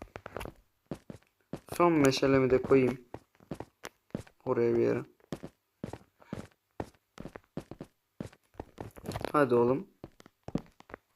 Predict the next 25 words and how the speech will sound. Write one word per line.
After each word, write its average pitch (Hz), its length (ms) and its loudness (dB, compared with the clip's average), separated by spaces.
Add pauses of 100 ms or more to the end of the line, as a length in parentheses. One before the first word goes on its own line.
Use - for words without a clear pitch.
(320)
Yapacak 147 340 2
bir - 60 -10
şey 143 120 4
yok. 135 160 2
Ben 131 180 2
bir 127 80 -2
köye 117 200 0
döneyim. 117 300 0 (2000)
Köydeyiz 131 580 -2
bu 117 100 -2
arada. 113 220 0
Akşam 117 320 -4
olmuş. 110 400 -6
Daha 113 200 4
üçüncü 123 460 -4
gün. 117 240 -4 (200)
<laughs> - 40 -10
Üçüncü 123 680 -6
günden 127 320 0 (920)
demir 113 240 0
set, 110 380 -6
iki - 280 -10
köy. 120 360 0 (1400)
Fenayız 131 600 2
ya. 113 140 2